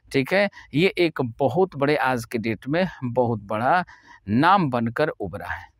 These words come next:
ठीक है। इमर्ज का मतलब क्या है? उभरना, ठीक है। But अब जरा इनमें आप ध्यान देते चलिए। देखिए इसमें किसके एंडेवर को धन्यवाद दिया गया भाई? तो डॉक्टर कुरियन।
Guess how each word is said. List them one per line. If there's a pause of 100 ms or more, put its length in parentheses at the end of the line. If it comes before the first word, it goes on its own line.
ठीक
है।
इमर्ज
का
मतलब
क्या
है?
उभरना,
ठीक
है। (520)
But (260)
अब
जरा (120)
इनमें
आप
ध्यान
देते
चलिए।
देखिए
इसमें
किसके (880)
एंडेवर
को
धन्यवाद
दिया
गया
भाई? (220)
तो
डॉक्टर (240)
कुरियन।